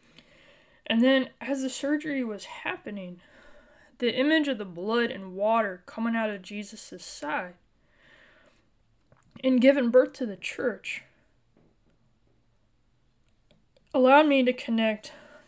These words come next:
the water and blood that were coming out of my abdomen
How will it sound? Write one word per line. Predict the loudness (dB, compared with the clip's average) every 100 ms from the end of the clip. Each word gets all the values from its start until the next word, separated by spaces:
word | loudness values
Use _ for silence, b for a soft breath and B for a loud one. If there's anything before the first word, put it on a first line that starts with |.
| B B
the | -12
water | -6 -2 2 2
and | 0 -2
blood | -2 -4
that | -2 -4
were |
coming | -6 -6 -4 -2
out | -4
of | -4
my | -8 -6
abdomen | -2 -2 -2 -8 -12 -14